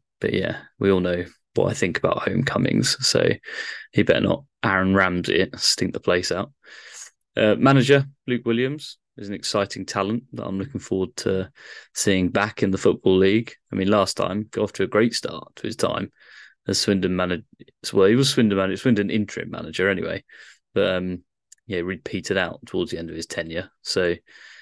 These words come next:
interesting. See if his experience as a high-performing non-league manager will have restored his confidence. Um, overall, I might be going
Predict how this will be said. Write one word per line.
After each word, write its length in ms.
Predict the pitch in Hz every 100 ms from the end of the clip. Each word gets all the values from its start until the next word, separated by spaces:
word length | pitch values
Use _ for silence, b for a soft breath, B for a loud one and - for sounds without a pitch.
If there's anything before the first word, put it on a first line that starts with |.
| B
interesting. 760 | 113 104 101 90 - 90 110 -
See 180 | - 101
if 80 | 90
his 140 | 92
experience 760 | 80 - 101 92 87 95 -
as 100 | 95
a 240 | 92 90 87 _ b b b -
high-performing 1000 | 101 95 95 - 101 92 90 87 90 90 _ -
non-league 720 | 101 101 90 98 110 104 -
manager 480 | 98 92 90 92 98 -
will 120 | - 98
have 140 | 90
restored 400 | 92 - 95 92
his 120 | 90
confidence. 720 | - 92 90 - 107 - - - _ B B B B B _ _ -
Um, 540 | 120 120 120 120 120 _ _ _ _ _ _ _
overall, 560 | 139 120 113 120 135 139 - -
I 60 |
might 140 | 139 131
be 80 | 104
going 420 | 117 110 110